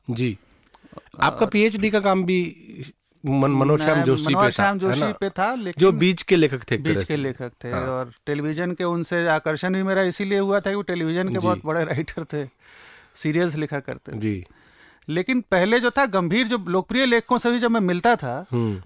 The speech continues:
Speaker 2: तो वो गंभीर लेखक अपने आप को चाहते थे कि लोग उनको गंभीर लेखक की तरह माने।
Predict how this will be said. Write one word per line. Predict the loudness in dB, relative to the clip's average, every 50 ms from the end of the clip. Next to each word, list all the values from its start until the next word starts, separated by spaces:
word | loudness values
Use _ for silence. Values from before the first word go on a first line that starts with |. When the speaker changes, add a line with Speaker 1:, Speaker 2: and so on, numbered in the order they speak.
| -14 -14
Speaker 2:
तो | -10
वो | -4 -2 0 0 0 0
गंभीर | 0 0 0 0 0 0 0 0
लेखक | 2 2 0 0 2 2
अपने | 2 2 2 0 0 2
आप | 4 4 4 2 2 -2
को | -2 -2 -2 -4
चाहते | -2 0 2 2 2 2 0 -4
थे | -4 -4 -4
कि | -2
लोग | 0 2 2 2 2 2
उनको | 0 -2 -2 -2 -2
गंभीर | -2 -2 -2 0 0 0 2
लेखक | 2 2 2 2 0 -2 -2
की | -4 -2
तरह | 0 2 2 2
माने। | 2 2 2 2 0 -2 -4 -6